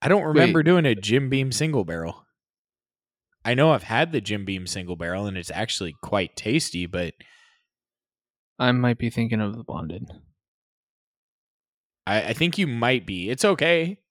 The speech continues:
Speaker 1: It's fine. It's not
Speaker 2: Yeah, that's
Speaker 1: great.
Speaker 2: what I'm thinking of.
Speaker 1: It's kinda like, I mean, for the price, it's pretty good. I think it's, like, twenty-three bucks.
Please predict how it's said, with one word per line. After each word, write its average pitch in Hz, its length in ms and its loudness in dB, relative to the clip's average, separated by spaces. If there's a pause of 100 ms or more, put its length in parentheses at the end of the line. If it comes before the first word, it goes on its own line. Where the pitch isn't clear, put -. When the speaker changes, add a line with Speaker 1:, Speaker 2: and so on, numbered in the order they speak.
(120)
Speaker 1:
It's 139 200 -4
fine. 131 400 0 (1200)
It's 127 220 -4
not 147 120 4
Speaker 2:
Yeah, 113 160 6
that's 113 80 2
Speaker 1:
great. 98 100 2
Speaker 2:
what 117 100 6
I'm 117 100 2
thinking 104 260 -2
of. 104 160 0 (1600)
Speaker 1:
It's - 160 -14
kinda 165 260 4
like, 156 260 4
I 131 100 -4
mean, 131 360 -2 (300)
for - 160 0
the 131 120 2
price, 113 380 0
it's 156 140 -6
pretty 117 240 -2
good. 110 220 2
I 135 60 2
think 120 160 -2
it's, 123 100 -6
like, 117 180 -4
twenty-three 101 560 -6
bucks. 82 460 -8